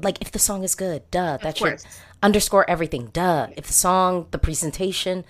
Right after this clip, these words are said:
Speaker 1: the vocals, the styling, you know, full package. If everything is on point, then yes, we wanna see it for you. And with Ireland, I, Ireland needs the artist. They need, a-, and that's,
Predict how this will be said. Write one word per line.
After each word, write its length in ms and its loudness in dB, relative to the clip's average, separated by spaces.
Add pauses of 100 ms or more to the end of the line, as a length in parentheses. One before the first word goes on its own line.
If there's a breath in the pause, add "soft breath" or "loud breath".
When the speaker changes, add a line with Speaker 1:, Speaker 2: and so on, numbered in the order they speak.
(160 soft breath)
Speaker 1:
the 80 -8
vocals, 640 4 (200 soft breath)
the 40 -6
styling, 540 2 (260 soft breath)
you 80 -6
know, 100 -2
full 180 0
package. 520 -2
If 160 -8
everything 300 -2
is 100 -2
on 140 0
point, 220 -2
then 140 -4
yes, 300 0
we 80 -2
wanna 160 -2
see 220 -4
it 80 -8
for 200 -2
you. 200 -4 (420 loud breath)
And 140 2
with 200 2
Ireland, 600 4 (140)
I, 380 0 (920 soft breath)
Ireland 540 4
needs 340 -2
the 140 2
artist. 720 -6 (180)
They 180 4
need, 360 2
a-, 220 0
and 280 -2
that's, 580 -2